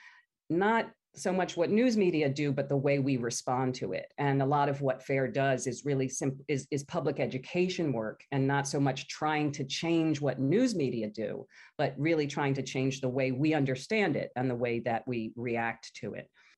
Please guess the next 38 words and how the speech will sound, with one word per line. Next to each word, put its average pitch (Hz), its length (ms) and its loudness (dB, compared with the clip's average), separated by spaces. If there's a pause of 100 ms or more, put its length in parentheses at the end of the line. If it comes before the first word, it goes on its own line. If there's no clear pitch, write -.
(420)
What, 240 320 0 (240)
what 233 340 0
fair 277 520 2 (120)
does 247 320 4
and 220 140 4
what 202 100 4
I 196 100 4
do 196 140 0
with 185 180 0
Counterspin, 190 840 2 (800)
I 214 80 2
started 254 400 2
to 240 80 4
say 226 240 2
I 196 100 4
look 208 300 4
for 208 180 0
stories, 220 800 2
uh, 165 220 2
that 165 180 0
represent 180 480 0
media 175 300 2
problems, 180 500 0
but 170 160 0
I 175 80 2
don't 190 240 2
really 160 220 0
have 139 160 -2
to 143 80 -4
look 127 260 -2
for 107 160 -2
them. 110 160 -4
They, 127 140 0
they 131 180 -2
fall 135 300 0
in 127 100 0
my 120 140 0
lap. 110 320 -4